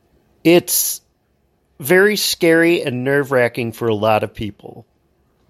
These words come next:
And the, the really most important thing to remember is to keep yourself safe and to keep yourself mentally and physically healthy.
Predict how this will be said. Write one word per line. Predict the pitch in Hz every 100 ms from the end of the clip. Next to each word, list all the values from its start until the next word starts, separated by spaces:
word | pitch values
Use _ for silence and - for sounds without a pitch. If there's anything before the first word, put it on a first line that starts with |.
| -
And | 151 143
the, | 147 147 -
the | 135 156 147 139 _
really | - 143 160 196 196 196 -
most | 156 143 131 143
important | 123 - 180 190 170
thing | 160 147
to | -
remember | 127 120 120 113 110 98 101 - _ - - _ _ _
is | 151 151 147 143 135 - - _ _
to | - 139
keep | - 196 -
yourself | 196 - 170 -
safe | - - 131 131 180 - - - _ _ _ -
and | 139
to | 113 147
keep | - -
yourself | 190 175 185 151 - - _ _ - _ _
mentally | - 127 160 175 - 180 170
and | 156 143 143
physically | - 139 127 123 - 127
healthy. | 110 110 101 - - 143